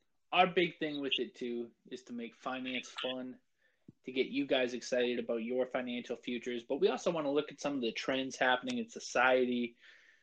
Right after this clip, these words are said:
uh, some of that stuff that's just happening that we go, "What are they thinking?" But also,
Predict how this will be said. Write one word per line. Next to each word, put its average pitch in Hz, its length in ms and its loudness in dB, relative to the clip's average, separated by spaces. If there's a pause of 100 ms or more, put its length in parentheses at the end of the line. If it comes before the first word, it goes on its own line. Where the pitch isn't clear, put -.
(200)
uh, 120 360 -4 (340)
some 151 220 -2
of 143 80 4
that 120 100 2
stuff 131 300 4
that's 123 120 -2
just 127 180 -4
happening 127 400 2
that 117 100 -2
we 110 120 0
go, 113 200 4
"What 147 260 2
are 139 80 0
they 104 140 0
thinking?" 127 560 2 (480)
But 123 120 10
also, 127 680 10